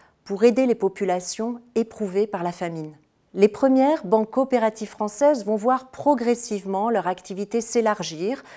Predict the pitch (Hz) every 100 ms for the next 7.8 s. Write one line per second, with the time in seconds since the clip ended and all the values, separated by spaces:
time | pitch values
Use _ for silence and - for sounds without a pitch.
0 | - - _ - 240 240 247 254 262 202
1 | 196 226 226 240 226 220 226 233 196 190
2 | 185 185 185 175 170 - 220 247 208 190
3 | 190 233 208 180 180 185 196 240 214 165
4 | 208 226 220 - 220 202 - 180 180 180
5 | 156 - - _ _ _ 214 202 240 240
6 | 220 202 196 202 247 202 170 175 165 214
7 | 240 - 170 208 202 180 226 285